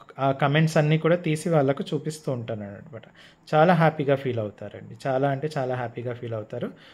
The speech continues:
So, ఇలా ఆపోజిట్ డైరెక్షన్స్‌లో మనకు ఇది ఎలా అయితే ఆపోజిట్ డైరెక్షన్‌లో ఉన్నాయో, సేమ్ ఇన్ సింక్‌గా మనకు ఇయర్ రింగ్స్ కూడా వచ్చేస్తాయి అనమాట. So, దీని రేట్ వచ్చేసి మనకు ఇది కూడా చాలా రీజనబుల్ ప్రైస్‌లో,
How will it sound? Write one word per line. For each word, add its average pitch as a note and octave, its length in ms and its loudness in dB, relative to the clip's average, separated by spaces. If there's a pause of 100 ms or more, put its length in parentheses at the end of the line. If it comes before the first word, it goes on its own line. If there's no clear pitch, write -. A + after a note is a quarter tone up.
(200)
So, D#3+ 60 2
ఇలా D#3 180 6
ఆపోజిట్ D#3+ 460 2
డైరెక్షన్స్‌లో C#3 680 -4
మనకు A#2 320 -8
ఇది C3+ 160 -4
ఎలా C3 180 0
అయితే C3+ 220 0
ఆపోజిట్ B2+ 440 -4
డైరెక్షన్‌లో B2 540 -6
ఉన్నాయో, B2 300 -4 (520)
సేమ్ D3 340 2
ఇన్ C#3 280 -2
సింక్‌గా C#3 540 -2
మనకు D#3 380 -4
ఇయర్ C3+ 240 0
రింగ్స్ C3+ 220 -6
కూడా B2+ 200 -4
వచ్చేస్తాయి A#2 520 -8
అనమాట. A2 280 -14 (680)
So, D#3+ 80 0
దీని E3+ 360 2
రేట్ F3+ 260 2
వచ్చేసి E3 400 -6
మనకు C3+ 420 -8 (600)
ఇది D3 140 -6
కూడా F3+ 160 -4
చాలా D3+ 300 2
రీజనబుల్ D3 600 0
ప్రైస్‌లో, B2 420 -4